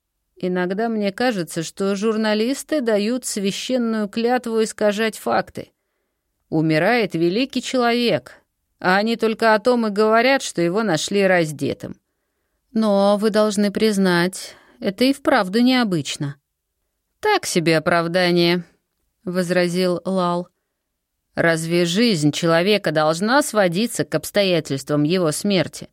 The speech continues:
Здесь покоится сэр Джеймс Хэриот, неутомимый борец за независимость Индии,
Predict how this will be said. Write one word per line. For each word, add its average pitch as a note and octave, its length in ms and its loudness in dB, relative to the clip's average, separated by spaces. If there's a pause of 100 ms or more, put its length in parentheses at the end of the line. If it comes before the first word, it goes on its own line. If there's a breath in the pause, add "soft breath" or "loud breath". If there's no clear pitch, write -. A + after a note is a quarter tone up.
(400)
Здесь D#3 680 0
покоится E3 840 0
сэр D#3+ 500 2
Джеймс D#3 640 0
Хэриот, F3+ 800 2 (440 soft breath)
неутомимый D#3 840 2
борец D#3+ 720 2
за D3 220 -4
независимость C#3+ 1000 0
Индии, G3+ 680 0